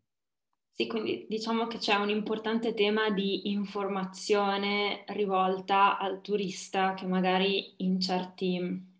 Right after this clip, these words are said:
contesti può essere deficitaria, come appunto quello che abbiamo citato.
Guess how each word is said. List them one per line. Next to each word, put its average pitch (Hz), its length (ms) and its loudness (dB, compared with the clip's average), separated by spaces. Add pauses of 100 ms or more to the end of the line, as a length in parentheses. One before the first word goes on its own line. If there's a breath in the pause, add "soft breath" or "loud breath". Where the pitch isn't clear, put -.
(200)
contesti 190 720 2
può 180 140 2
essere 175 420 0
deficitaria, 180 800 0
come 180 180 -4
appunto 185 360 -4
quello 175 240 0
che 180 80 -8
abbiamo 180 340 0
citato. 185 680 -4